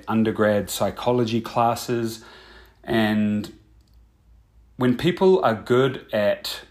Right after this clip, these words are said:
solving problems, they're usually good at understanding cause and effect. And I was watching a podcast, I think it was, uh, and I say watching 'cause I was watching it on YouTube.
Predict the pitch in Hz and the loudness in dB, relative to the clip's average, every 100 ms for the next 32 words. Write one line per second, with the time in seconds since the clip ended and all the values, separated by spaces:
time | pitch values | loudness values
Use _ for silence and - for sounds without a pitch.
0 | _ _ - 127 123 117 104 123 143 208 | _ _ 0 2 4 2 0 0 2 2
1 | 214 - - - - _ _ _ _ _ | 2 0 -8 -18 -20 _ _ _ _ _
2 | _ _ _ 113 123 143 151 110 - - | _ _ _ 0 2 2 0 -8 -12 -14
3 | - 110 117 160 - 101 98 - - - | 2 4 4 0 -4 2 2 2 -4 -18
4 | _ _ _ _ 113 110 123 - 98 107 | _ _ _ _ -2 -2 -2 -4 -4 -4
5 | 101 - 101 98 95 - 98 92 - 185 | -6 -6 -4 -4 -6 -8 -8 -4 0 0
6 | - - - - - - - - - - | -2 -14 -20 -20 -20 -20 -20 -20 -20 -20
7 | - - 113 113 113 110 113 104 98 143 | -20 -4 0 4 4 6 4 2 2 2
8 | 147 170 151 143 113 110 107 107 104 104 | 2 -2 -2 0 0 0 0 -2 -2 -4
9 | - - _ _ _ _ _ _ _ _ | -8 -16 _ _ _ _ _ _ _ _
10 | _ _ - 139 139 - 98 90 - - | _ _ 0 0 2 0 0 0 -2 -6
11 | 98 92 95 117 143 - - - 101 95 | -6 -2 0 0 -2 -10 -16 -12 -6 -4
12 | 90 92 92 92 110 95 98 95 107 92 | -4 -4 -6 -6 -2 0 0 0 -2 -2
13 | 90 90 101 - 98 92 90 95 95 - | -2 -2 -4 -4 -6 -4 -2 -4 -4 -4
14 | 92 220 | -4 -6